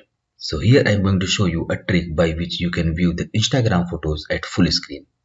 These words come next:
Just follow the video step by step. And if this video helps you, please like, subscribe and share it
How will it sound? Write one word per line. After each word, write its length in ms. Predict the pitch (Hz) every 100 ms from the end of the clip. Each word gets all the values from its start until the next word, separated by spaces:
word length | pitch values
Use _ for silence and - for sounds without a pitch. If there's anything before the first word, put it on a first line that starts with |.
| _ _ _ _ _ _ _ _ _ _ _ _ -
Just 240 | 90 -
follow 220 | - 113
the 120 | 117 107
video 460 | 107 101 98 95 - _ _ _
step 320 | - - 82 -
by 120 | - -
step. 340 | - - - _ _ _ _ _ _ _ _ _ _ _
And 160 | - -
if 140 | 135
this 160 | 123 123
video 220 | 107 104
helps 300 | 101 95 -
you, 160 | 92 87
please 240 | 85 80
like, 300 | 85 90 90
subscribe 580 | - - - - 85 76
and 160 | 76 76
share 300 | - 113 95
it 160 | -